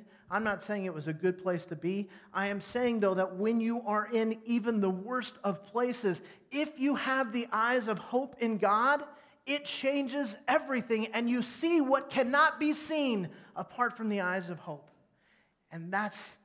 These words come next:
the kind of person God can use to change the world.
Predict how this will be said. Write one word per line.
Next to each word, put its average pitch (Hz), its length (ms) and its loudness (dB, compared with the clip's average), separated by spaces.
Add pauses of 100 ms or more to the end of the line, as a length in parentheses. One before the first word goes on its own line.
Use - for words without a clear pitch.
(480)
the 160 80 -18
kind 185 240 -2
of 180 100 -6
person 175 340 -4
God 165 300 -2
can 160 120 -10
use 147 200 -8
to 143 100 -18
change 143 320 -12
the 135 80 -18
world. 135 380 -16